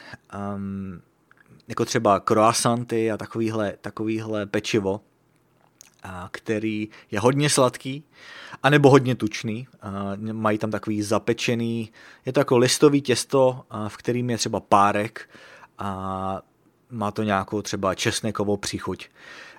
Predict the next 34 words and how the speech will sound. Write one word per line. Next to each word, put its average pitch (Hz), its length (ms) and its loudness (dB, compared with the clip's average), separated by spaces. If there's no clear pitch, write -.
A 92 340 -10
no, 104 140 0
je 120 120 2
to 196 120 0
skvělý, 143 560 4
ale 131 460 4
není 131 180 0
to 135 100 2
pro 127 180 -2
nás 123 180 0
moc 127 200 -4
dobrý, 107 360 -2
takže 104 240 -4
tam 123 140 2
nechodíme 113 480 0
moc 107 200 -4
často. - 420 -4
Ale 110 180 0
protože 113 440 -2
dneska 104 320 -2
ráno 113 480 0
byl 110 140 0
takový 104 340 2
výjimečný 127 460 -2
den, 123 320 0
řekli 110 260 -6
jsme 107 200 -8
si, 104 240 -4
proč 110 340 2
ne. 87 220 -6
A 101 400 -2
potom 180 680 2
jsme 151 300 -6
se 113 560 -2